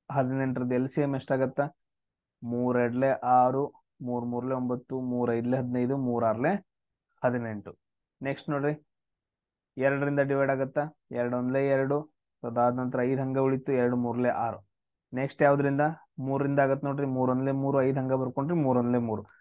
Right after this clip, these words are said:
So ಗುಣಿಸ್ರಿ, ಮೂರ್ ಎರಡ್ಲೆ ಆರು, ಆರ್ ಮೂರ್ಲೆ ಹದಿನೆಂಟು, ಹದಿನೆಂಟು ಐದ್ಲೆ ಎಷ್ಟಾಗತ್ತ ಅಂದ್ರೆ ತೊಂಬತ್ತಾಗತ್ತ. So ಇಲ್ಲಿ ಎಲ್ ಸಿ ಎಂ ಐತಿ, ಲೀಸ್ಟ್ ಕಂಡಿಡಿ ಅಂತಂದ್ ಹೇಳಿದ್ರೆ ಎಲ್ ಸಿ ಎಂ ಬಂದಿದ್ದಕ್ಕೆ ನಾವೇನಂತಂದ್ ಹೇಳಿದ್ರೆ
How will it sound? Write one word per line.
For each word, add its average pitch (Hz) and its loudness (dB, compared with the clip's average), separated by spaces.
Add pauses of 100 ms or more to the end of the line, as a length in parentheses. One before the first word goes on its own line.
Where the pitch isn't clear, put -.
(300)
So 127 -4
ಗುಣಿಸ್ರಿ, 151 2 (120)
ಮೂರ್ 127 0
ಎರಡ್ಲೆ 127 2 (220)
ಆರು, 147 4 (280)
ಆರ್ 123 2
ಮೂರ್ಲೆ 127 0
ಹದಿನೆಂಟು, 139 -2 (160)
ಹದಿನೆಂಟು 131 0
ಐದ್ಲೆ 143 4
ಎಷ್ಟಾಗತ್ತ 127 0
ಅಂದ್ರೆ 123 -2 (160)
ತೊಂಬತ್ತಾಗತ್ತ. 113 0 (840)
So 156 2 (100)
ಇಲ್ಲಿ 147 4
ಎಲ್ 139 2
ಸಿ 170 2
ಎಂ 156 4
ಐತಿ, 170 0 (180)
ಲೀಸ್ಟ್ 147 0
ಕಂಡಿಡಿ 147 0
ಅಂತಂದ್ 139 -2
ಹೇಳಿದ್ರೆ 139 4 (220)
ಎಲ್ 127 0
ಸಿ 147 0
ಎಂ 139 0 (100)
ಬಂದಿದ್ದಕ್ಕೆ 147 2
ನಾವೇನಂತಂದ್ 131 -2
ಹೇಳಿದ್ರೆ 139 2